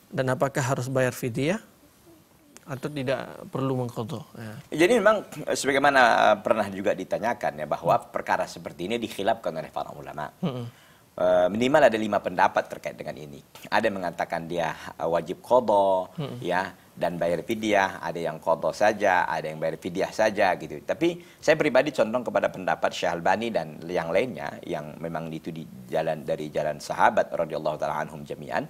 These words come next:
Speaker 1: Hmm.
Speaker 2: bahwa, eh, saya condong kepada pendapat yang mengatakan cukup hanya bayar fidyah bagi wanita hamil dan menyusui ketika mereka ini tidak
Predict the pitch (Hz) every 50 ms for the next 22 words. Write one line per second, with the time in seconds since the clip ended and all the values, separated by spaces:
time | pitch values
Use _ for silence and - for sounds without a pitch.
0 | - - - - - 139 - - - - 80 87 110 127 151 151 - - - -
1 | - - _ - - 90 - - 135 139 135 - 117 110 120 135 120 113 107 107
2 | 104 101 - 95 90 90 90 - 135 117 - 101 95 95 90 85 85 - 104 95
3 | 104 107 107 - - 131 - - - 98 98 101 98 92 87 90 85 80 - -
4 | 87 78 87 90 90 - - 82 80 80 82 92 87 85 85 82 80 82 80 -
5 | 82 85 90 104 107 95 80 78 78 78 80 82 78 - - 107 98 85 78 -
6 | - - 92 82 80 80 78 76 76 - 80 71 71 82 98 - - 90 82 73
7 | - -